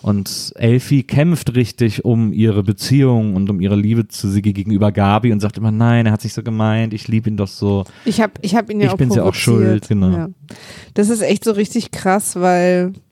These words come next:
Speaker 2: weil so Beziehungen gibt's ja.
Speaker 1: Ganz oft, glaub ich.
Speaker 2: Wo man dann so komisch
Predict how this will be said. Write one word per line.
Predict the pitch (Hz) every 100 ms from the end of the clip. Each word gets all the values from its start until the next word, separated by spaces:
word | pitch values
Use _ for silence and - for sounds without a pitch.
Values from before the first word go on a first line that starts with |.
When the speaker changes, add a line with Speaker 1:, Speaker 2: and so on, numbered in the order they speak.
| _ _ _ _ _ _ _ _ _ _ _ _ _ _ _ _ _ _ _ -
Speaker 2:
weil | 196
so | 196 247
Beziehungen | 262 - 262 240 208
gibt's | 277 - -
ja. | 175 170 226 _ _ _ _ -
Speaker 1:
Ganz | 107 101
oft, | 110 156 139
glaub | 101 95
ich. | 95 - - - - - - - - - _ _ _ _
Speaker 2:
Wo | - 208
man | 214 208
dann | 202 208
so | 214 - _ _
komisch | - 233 247 254 233 - -